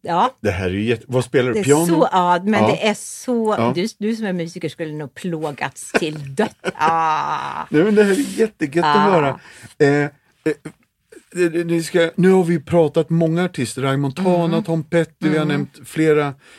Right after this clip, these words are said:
Speaker 2: fina band och, och Dylan. Men är det så att en av dina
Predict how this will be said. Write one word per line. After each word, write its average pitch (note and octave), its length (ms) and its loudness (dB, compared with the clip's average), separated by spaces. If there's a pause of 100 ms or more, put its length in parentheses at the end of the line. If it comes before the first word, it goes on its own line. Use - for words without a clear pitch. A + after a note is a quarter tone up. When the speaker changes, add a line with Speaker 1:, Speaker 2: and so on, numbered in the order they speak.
(120)
Speaker 2:
fina C#3 280 0
band C#3 340 -2
och, C#3 200 -4
och C3+ 100 0
Dylan. B2+ 520 0 (280)
Men C3+ 220 0 (140)
är F3 200 4
det F#3 140 2
så D3 380 0
att - 240 -4 (200)
en D#3+ 500 0
av A#2+ 360 0
dina G#2+ 480 -2